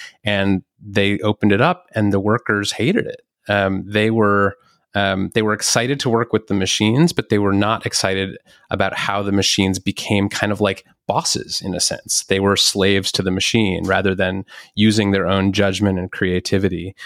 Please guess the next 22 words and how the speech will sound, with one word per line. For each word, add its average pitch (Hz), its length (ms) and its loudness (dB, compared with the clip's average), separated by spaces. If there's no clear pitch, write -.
Um, 95 400 -2
so 117 320 2
we 127 140 2
see 143 200 4
things 143 240 0
like 131 140 0
that 120 160 -2
happening 113 380 2
today 107 460 0
at, 107 240 -4
at - 220 -6
places 113 300 0
like 98 120 -2
Amazon. 117 480 -4
I - 120 -18
mean, 101 140 -4
Amazon 120 500 0
is 101 140 -4
the 104 100 2
most, 104 500 2
um, 95 400 -2
automated, 104 760 0